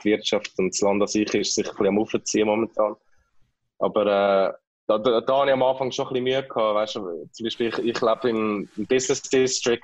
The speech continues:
und, äh, da ist Hochhäuser und Glitz und Glamour und dann, wenn du zwanzig Minuten rausfährst, hast, äh,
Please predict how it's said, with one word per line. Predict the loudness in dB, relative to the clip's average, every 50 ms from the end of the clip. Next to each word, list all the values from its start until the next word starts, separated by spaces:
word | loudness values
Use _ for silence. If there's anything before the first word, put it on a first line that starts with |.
| -2 -2
und, | -2 0 0 2
äh, | 2 4 4 4 4
da | 2 2 2
ist | 2 0 -2 -4 -6 -8 -10 _ _ _ _ -20 -20 -20 -20 -20 _ _ _ _ -2
Hochhäuser | 0 0 0 2 2 2 2 2 0 0 0 2 2 2
und | 0 0 -2 -2
Glitz | 0 0 0 0 -2 -4
und | -2 0
Glamour | 2 2 2 2 2 0 0 0
und | -2 -2 -2
dann, | -2 0 0
wenn | 0 -2 -4
du | -8 _ _ _ _ _ _ _
zwanzig | -2 0 0 0 0 -2 -2
Minuten | 0 0 0 0 0 -2 -2
rausfährst, | -2 0 0 -2 -2 0 2 2 2 2 2 -2 -6 -6 -4
hast, | -4 -2 -2 -2 -2
äh, | 0 0 0 0 0 0 0 0 -2